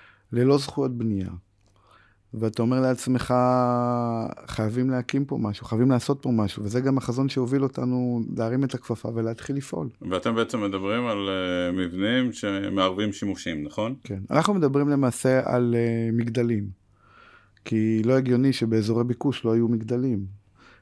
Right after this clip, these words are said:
Speaker 1: עם אחוזי בנייה מועצמים. אז באמת עיריית רמת גן, יאמר לזכותה שקידמה תוכנית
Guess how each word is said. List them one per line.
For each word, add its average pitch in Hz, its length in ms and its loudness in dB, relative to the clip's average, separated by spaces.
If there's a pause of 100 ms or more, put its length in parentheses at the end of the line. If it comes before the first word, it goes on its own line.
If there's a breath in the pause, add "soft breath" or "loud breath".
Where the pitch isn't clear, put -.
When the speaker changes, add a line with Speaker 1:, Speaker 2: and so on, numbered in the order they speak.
Speaker 1:
עם 113 140 2
אחוזי 113 300 0
בנייה 120 260 4
מועצמים. 107 640 0 (560 soft breath)
אז 113 160 0
באמת 139 320 6
עיריית 151 260 6
רמת 139 220 6
גן, 135 300 8
יאמר 131 280 6
לזכותה 120 500 2
שקידמה 117 400 0
תוכנית - 640 -4